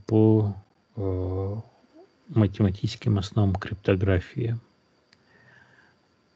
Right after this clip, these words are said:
Этот курс, э, широкого,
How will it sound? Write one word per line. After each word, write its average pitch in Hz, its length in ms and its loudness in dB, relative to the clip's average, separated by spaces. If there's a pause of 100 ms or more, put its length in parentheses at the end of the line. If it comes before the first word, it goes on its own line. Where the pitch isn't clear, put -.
(140)
Этот 147 340 2
курс, - 480 0
э, 107 420 0
широкого, 95 800 0